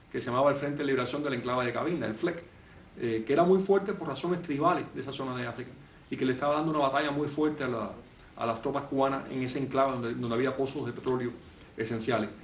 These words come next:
Eh, creo que todo, todo eso me indica a mí de que el, algún día se sabrá cuántos cubanos murieron realmente en Angola, lo que pasaron esos muchachos allá, el sufrimiento a, al que fueron obligados por una guerra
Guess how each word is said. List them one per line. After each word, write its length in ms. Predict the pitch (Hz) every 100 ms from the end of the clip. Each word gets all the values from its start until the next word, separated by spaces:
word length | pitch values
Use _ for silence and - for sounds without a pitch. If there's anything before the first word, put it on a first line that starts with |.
| - - -
Eh, 720 | 123 120 117 110 107 104 107 - - - - - - - -
creo 220 | 175 196
que 80 | 180
todo, 440 | 170 185 175 165 - -
todo 240 | 196 185 185
eso 180 | 185 165
me 120 | 147
indica 240 | 160 156
a 20 |
mí 120 | 151 160
de 200 | 151 135
que 60 |
el, 280 | 120 117 110 - - -
algún 300 | 135 190 185
día 160 | 190
se 140 | 151 147
sabrá 420 | 131 143 143 - - -
cuántos 280 | 220 180 175
cubanos 300 | 160 160 156
murieron 300 | 135 147 143
realmente 420 | 131 131 143 143
en 60 | 131
Angola, 280 | 135 131 131 - -
lo 140 | 127 127
que 80 | 123
pasaron 420 | - 170 180 165
esos 180 | 156 143
muchachos 360 | 139 143 139
allá, 240 | 127 127 123 - - -
el 260 | 127 123 120
sufrimiento 800 | - 131 131 139 180 185 156 143 127
a, 180 | 127 -
al 80 | 120
que 80 |
fueron 260 | 120 143 143
obligados 420 | 135 131 127 127 - - - -
por 160 | 143 143
una 380 | 175 202 196 175
guerra 400 | 190 180 180